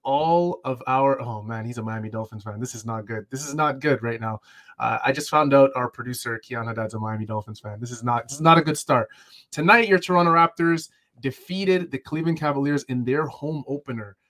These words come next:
Scotiabank Arena was rocking tonight. Finished off one oh eight, one oh five, bringing the Raptors record to one and oh in this brand new twenty twenty-two N B A season. Last but not least, if you love the Toronto Raptors, do us hard-working individuals, our Raptors Republic, a favor.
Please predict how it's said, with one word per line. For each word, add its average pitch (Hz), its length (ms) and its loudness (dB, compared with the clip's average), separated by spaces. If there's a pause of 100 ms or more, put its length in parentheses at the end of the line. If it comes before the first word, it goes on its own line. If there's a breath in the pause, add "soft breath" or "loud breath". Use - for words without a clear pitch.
(120)
Scotiabank 170 560 -2
Arena 135 260 2
was 110 240 2
rocking 117 720 -2
tonight. 110 420 -8 (440 soft breath)
Finished 151 340 -4
off 135 220 2
one 143 180 2
oh 139 160 4
eight, 135 140 2
one 131 160 -2
oh 127 80 -2
five, 127 360 0
bringing 123 220 0
the 123 60 2
Raptors 123 400 0
record 120 260 -6
to 120 120 -12 (180)
one 156 420 -2
and 127 100 -6 (120)
oh 123 320 -2 (300)
in 113 100 -6
this 117 160 -8
brand 123 420 0
new 127 320 2 (380 loud breath)
twenty 156 340 -4
twenty-two 131 540 -6
N 117 160 -6
B 110 160 -6
A 107 80 -12
season. 160 600 -4 (340 soft breath)
Last 151 280 2
but 165 80 0
not 156 160 2
least, 151 240 -4
if 123 100 -10
you 127 60 -4
love 139 160 0
the 135 80 -4
Toronto 135 260 -2
Raptors, 127 480 -2
do 147 220 -4
us 139 180 -4
hard-working 135 800 0
individuals, 131 580 -2
our 110 60 -4
Raptors 117 300 -2
Republic, 120 400 -4
a 117 40 -16
favor. 151 460 -4